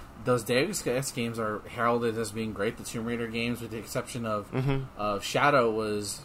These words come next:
Speaker 1: were considered, were considered great. And the only reason Shadow was hampered is because the main studio was working on fucking Avengers. So what does this mean for the future of,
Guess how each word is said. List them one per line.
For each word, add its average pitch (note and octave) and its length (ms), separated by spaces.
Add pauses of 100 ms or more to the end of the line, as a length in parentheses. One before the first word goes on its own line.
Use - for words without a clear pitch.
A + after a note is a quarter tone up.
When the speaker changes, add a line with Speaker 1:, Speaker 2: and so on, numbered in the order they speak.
Speaker 1:
were A2+ 100
considered, G#2 560
were G#2 200
considered G2+ 420
great. G2 200
And A2 120
the B2 40
only C3+ 120
reason A2 200
Shadow D#3 360
was A#2 160
hampered A#2 240
is A2+ 120
because A#2+ 380 (380)
the B2+ 80
main C#3 160
studio F#3 320
was D3+ 140
working D#3+ 280
on E3 140
fucking G3+ 320
Avengers. A3 420 (240)
So D#3+ 180
what A3 120
does B3+ 140
this B3 160
mean B3 260
for A#3 160
the A3 100
future A3+ 460
of, G3 320